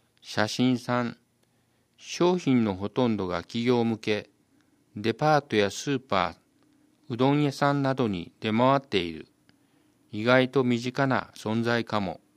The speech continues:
写真四、フレーバー揚げも人気。黒糖、梅、抹茶。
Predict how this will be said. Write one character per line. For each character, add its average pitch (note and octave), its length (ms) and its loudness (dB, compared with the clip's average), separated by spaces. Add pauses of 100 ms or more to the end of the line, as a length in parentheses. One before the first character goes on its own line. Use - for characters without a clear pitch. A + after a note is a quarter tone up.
(1000)
写 G#2+ 200 2
真 C3 320 0
四、 A2+ 320 0 (800)
フ - 180 -4
レ D3 180 6
ー D3+ 60 4
バ D#3+ 300 4
ー - 20 0
揚 D#3 60 0
げ D3+ 120 0
も A2+ 140 2
人 G2+ 260 -2
気。 - 320 -10 (840)
黒 G2 180 -6 (180)
糖、 A#2+ 380 0 (380)
梅、 A#2 400 2 (480)
抹 F#2+ 180 -4 (100)
茶。 A#2 360 0